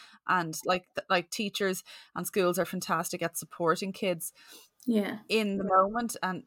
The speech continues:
Speaker 1: but I just, I don't think it's solving the long-term life problems,
Speaker 2: Yeah.
Speaker 1: you know, of, of, of kind of creating young people that are able to, to really, um, do what they're meant to do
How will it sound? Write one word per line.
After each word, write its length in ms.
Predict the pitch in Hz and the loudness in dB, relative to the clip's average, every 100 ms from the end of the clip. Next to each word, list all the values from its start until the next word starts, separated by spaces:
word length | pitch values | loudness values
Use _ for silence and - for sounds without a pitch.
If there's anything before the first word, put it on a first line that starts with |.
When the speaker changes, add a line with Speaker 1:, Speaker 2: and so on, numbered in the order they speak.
| - | -2
Speaker 1:
but 180 | 196 | 0
I 160 | - 180 | 2 0
just, 440 | 165 196 180 - - | -2 -4 -4 -4 -4
I 180 | 180 165 | -6 -6
don't 380 | - 175 175 180 | 2 2 2 -6
think 300 | - 175 165 | -8 -10 -8
it's 180 | 175 - | -8 -4
solving 440 | 190 165 160 175 | 0 0 0 -6
the 100 | 175 | -4
long-term 680 | 160 165 165 170 185 160 160 _ _ | 0 2 0 -4 -8 -8 -10 _ _
life 440 | - 170 160 - - _ _ _ _ _ _ _ | -2 0 0 -6 -20 _ _ _ _ _ _ _
problems, 600 | - 180 170 151 - - - - | 4 6 6 -2 -8 -16 -18 -10
Speaker 2:
Yeah. 180 | - 190 | 2 4
Speaker 1:
you 60 | 180 | 4
know, 200 | 170 160 | -2 -2
of, 280 | 165 160 - - _ _ _ - | 0 -2 -4 -20 _ _ _ 4
of, 200 | 185 170 - | 4 4 0
of 200 | 190 170 | 2 2
kind 220 | - 175 | 0 -6
of 60 | 180 | -6
creating 480 | 214 185 165 175 175 | -6 -2 -2 -4 -6
young 200 | 165 175 | -6 -8
people 340 | 180 - 170 | -10 -8 -6
that 120 | 165 | -2
are 160 | 160 156 - | -4 -4 -2
able 320 | 165 160 165 | -2 -2 -6
to, 240 | - 160 165 - _ _ | -4 -6 -6 -20 _ _
to 120 | - | -8
really, 420 | 175 170 160 160 156 _ _ _ _ _ _ | -4 -2 -2 -4 -6 _ _ _ _ _ _
um, 440 | 185 175 160 151 156 _ _ _ _ _ _ _ _ _ _ _ _ _ - | -4 -2 -2 -4 -8 _ _ _ _ _ _ _ _ _ _ _ _ _ -4
do 180 | 214 196 | 0 2
what 140 | 190 | 2
they're 100 | 190 | 2
meant 300 | 185 175 180 | 2 2 0
to 100 | - | -4
do 260 | 175 147 | -2 -2